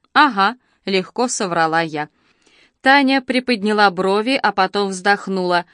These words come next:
«А я думала, только после института можно».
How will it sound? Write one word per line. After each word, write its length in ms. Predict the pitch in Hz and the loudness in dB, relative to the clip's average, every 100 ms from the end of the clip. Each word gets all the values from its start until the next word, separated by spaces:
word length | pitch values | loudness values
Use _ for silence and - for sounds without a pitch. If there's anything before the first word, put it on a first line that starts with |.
| _ _ | _ _
«А 140 | - 226 | 0 0
я 240 | 226 311 | 2 0
думала, 400 | 262 330 339 233 | 0 0 0 0
только 340 | 233 254 254 | -2 -2 -4
после 480 | 254 247 247 - 247 - | -4 -4 -4 -2 -4 0
института 760 | 240 - - 247 - 180 - 180 | -2 -2 -4 -4 -4 -6 -4 -4
можно». 500 | 175 165 156 165 | -2 -4 -6 -10